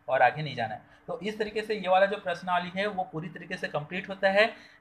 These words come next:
Next video में हम next प्रश्नावली के question को solve करेंगे। तो student, आप अच्छे से पढ़ाई कीजिए, notes बनाइए और channel को subscribe करना और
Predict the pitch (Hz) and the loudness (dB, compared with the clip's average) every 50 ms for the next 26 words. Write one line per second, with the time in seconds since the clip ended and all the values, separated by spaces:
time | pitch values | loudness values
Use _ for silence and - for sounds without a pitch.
0 | - 135 156 220 294 302 - 302 208 202 202 185 196 190 185 196 196 214 208 190 | -10 -6 -4 -4 -2 -4 -4 -6 -8 -8 -6 -4 -2 -2 0 -2 -2 -2 -4 -4
1 | 160 147 190 240 - - - - 185 185 180 185 175 170 170 175 185 175 - 160 | -4 -4 -4 -4 -4 -6 -4 -4 -4 -6 -4 -6 -8 -8 -8 -10 -10 -6 -4 -4
2 | 156 160 170 165 165 156 - 147 147 151 156 156 151 156 - 233 151 - - - | -6 -6 -8 -12 -10 -4 0 0 0 0 0 -4 -4 -2 -2 -4 -4 -4 -8 -18
3 | - _ _ - 160 165 165 165 170 175 - _ _ _ _ - 135 139 - 156 | -20 _ _ -2 -2 0 0 -2 -4 -8 -12 _ _ _ _ -14 -12 -10 -6 -2
4 | 147 151 156 180 196 - - 139 135 - 135 131 - - 180 180 180 170 - 147 | 0 2 2 2 0 -2 -2 -2 0 0 -2 -4 -6 -8 -12 -10 -8 -6 -6 -2
5 | 139 143 143 147 151 156 160 156 156 175 180 165 131 131 135 151 190 196 - 160 | 2 4 4 4 4 2 -4 -8 -6 -6 -6 -6 -6 -6 -4 -4 -4 -4 -4 -6
6 | 156 147 143 139 139 143 165 214 233 - - - - - - - 139 147 151 147 | -6 -4 -4 -2 -2 -2 -4 -6 -6 -10 -14 -20 -20 -20 -6 0 2 4 4 4
7 | - 160 156 165 196 190 - 214 - - 160 156 - - 151 139 156 170 - - | 2 -2 -2 -2 -2 -2 -4 -4 -4 -4 -6 -6 -6 -4 -2 -2 -2 0 0 0
8 | 190 185 190 214 226 - - 160 156 180 190 185 | -2 0 -2 -4 -4 -2 2 4 4 4 4 2